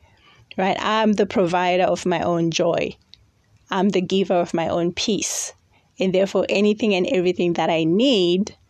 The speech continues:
will come from me, right? And cut back or fast forward a few years later to now, right?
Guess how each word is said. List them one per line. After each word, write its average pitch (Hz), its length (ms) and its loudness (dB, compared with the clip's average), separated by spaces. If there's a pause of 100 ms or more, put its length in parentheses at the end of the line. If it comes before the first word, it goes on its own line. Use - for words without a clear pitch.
(440)
will 190 160 2
come 165 340 0
from 196 340 2
me, 240 400 2 (420)
right? 190 320 0 (1600)
And 190 920 2 (2000)
cut 247 360 0
back - 520 -2 (200)
or 196 100 2
fast - 480 -2
forward - 640 2 (540)
a 208 80 -4
few 240 240 2
years 185 360 4
later 185 400 0
to 185 580 4 (240)
now, 175 640 2 (220)
right? 190 420 0